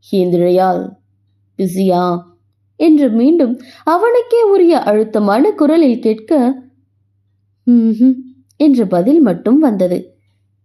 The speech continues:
"ஏகலைவனுக்கு ஏந்திழையால பார்க்கணும்" என்று கூற காரணமின்றி அவள் கண்களில் கண்ணீர் கசிந்தது. "அம்மாக்கு பிடிக்காது" என்று கூறும் முன்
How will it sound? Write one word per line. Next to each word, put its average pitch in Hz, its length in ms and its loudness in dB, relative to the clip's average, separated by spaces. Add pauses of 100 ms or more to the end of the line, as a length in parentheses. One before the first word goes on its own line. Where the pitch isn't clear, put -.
(1300)
"ஏகலைவனுக்கு 226 1040 -2 (220)
ஏந்திழையால 202 680 0
பார்க்கணும்" 170 540 -4 (280)
என்று 247 340 0
கூற 254 500 0 (380)
காரணமின்றி 370 880 2
அவள் 269 360 0
கண்களில் 214 680 -2
கண்ணீர் 262 540 0
கசிந்தது. 202 580 -2 (2250)
"அம்மாக்கு 262 680 -2
பிடிக்காது" 214 640 -4 (460)
என்று 294 360 0
கூறும் 277 380 2
முன் 247 320 0